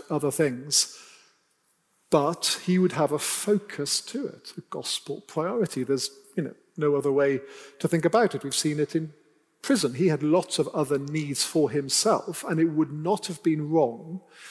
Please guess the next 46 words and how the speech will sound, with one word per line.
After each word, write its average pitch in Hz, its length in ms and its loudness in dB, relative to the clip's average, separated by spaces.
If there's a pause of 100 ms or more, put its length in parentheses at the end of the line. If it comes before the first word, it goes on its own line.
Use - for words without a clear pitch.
(220)
And 165 400 2 (300)
I 180 100 6
think 240 220 4
Paul 185 160 8
knows 175 760 4
he, 156 260 0
we're 160 120 6
thinking 165 460 0
along 147 300 2
these 139 200 -2
lines. 147 380 0
So 170 120 4
towards 165 260 4
the 151 80 6
end 165 120 4
of 151 80 2
the 143 60 0
letter, 131 240 -2
he 165 100 2
talks 208 400 4
about 147 420 0
being 147 200 -2
in 147 220 -4
need 160 320 0
and 156 240 -6
in 160 140 -2
plenty. 175 540 0
And 139 120 -6
in 151 140 -4
one 190 260 2
sense, 147 520 -2
in 160 140 -4
the 143 160 -4
earthly 170 420 2
terms, 131 480 -2 (380)
those 165 220 6
aren't 165 320 -2
the 160 80 2
things 151 360 -2
that 160 160 -6
drive 160 440 0
him - 300 -12 (480)
because 135 340 0
of 127 100 -8
the 143 100 0
gospel - 640 -2